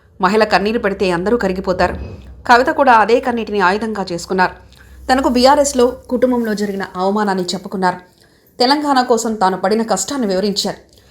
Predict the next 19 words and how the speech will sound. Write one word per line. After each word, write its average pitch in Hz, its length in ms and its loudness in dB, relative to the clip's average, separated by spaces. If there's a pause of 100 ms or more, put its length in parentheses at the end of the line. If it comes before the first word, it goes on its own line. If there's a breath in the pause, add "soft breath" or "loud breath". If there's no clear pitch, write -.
(200 soft breath)
తర్వాత 277 260 4
బయటకొచ్చి 254 520 2 (140)
గన్ 208 180 -2
పార్క్ 254 180 -2
వద్ద 202 180 0
తాను 196 260 -2
చెప్పాలనుకున్నది 208 760 -2
మరోసారి 190 320 0
చెప్పారు. 180 360 -4 (600 loud breath)
ఓ 214 80 4
రాజకీయ 214 400 4
శక్తిగా 226 440 0
తిరిగి 208 260 0
వస్తానని 196 440 -2
శపథం 208 360 -2 (100)
చేశారు. 185 280 -2 (880 soft breath)
ఇప్పటివరకు 330 480 0
కవిత 254 300 2
రాజకీయాలు 247 680 0